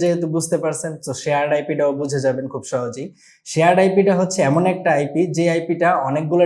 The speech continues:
ডিভাইসে অ্যাসাইন করা থাকবে এবং অনেকগুলো মানুষ সেখানে ব্যবহার করবে। So এই ছিল মূলত আইপি অ্যাড্রেস কি, ডেডিকেটেড আইপি বা রিয়েল আইপি কি বা শেয়ার্ড আইপি কি, প্রত্যেকটা জিনিস আমি আপনাদেরকে একটু বেসিক ধারণা দেওয়ার চেষ্টা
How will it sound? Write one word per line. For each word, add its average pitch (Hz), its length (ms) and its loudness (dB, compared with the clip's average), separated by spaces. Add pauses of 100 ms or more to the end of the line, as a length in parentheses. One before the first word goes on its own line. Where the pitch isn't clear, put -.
ডিভাইসে 160 340 2
অ্যাসাইন 147 260 -4
করা 147 240 -2
থাকবে 139 200 -4
এবং 135 200 0
অনেকগুলো 139 320 -4
মানুষ 131 360 -4
সেখানে 123 280 -10
ব্যবহার 120 440 -12
করবে। 113 200 -16 (420)
So - 60 -6 (100)
এই 160 140 0
ছিল 170 140 2 (160)
মূলত 156 260 2
আইপি 143 280 2
অ্যাড্রেস 143 380 -2
কি, 143 120 -2 (220)
ডেডিকেটেড 139 420 0
আইপি 139 340 -2
বা 135 60 2 (100)
রিয়েল 139 200 2
আইপি 135 340 0
কি 135 100 -4 (460)
বা 127 100 4 (360)
শেয়ার্ড 147 300 2
আইপি 143 320 2
কি, 143 80 -4 (280)
প্রত্যেকটা 147 440 0
জিনিস 147 260 -2
আমি 139 160 -2
আপনাদেরকে 135 420 -4
একটু 131 120 -8
বেসিক 127 340 -4 (100)
ধারণা 139 220 0
দেওয়ার 131 320 -2
চেষ্টা 123 220 -10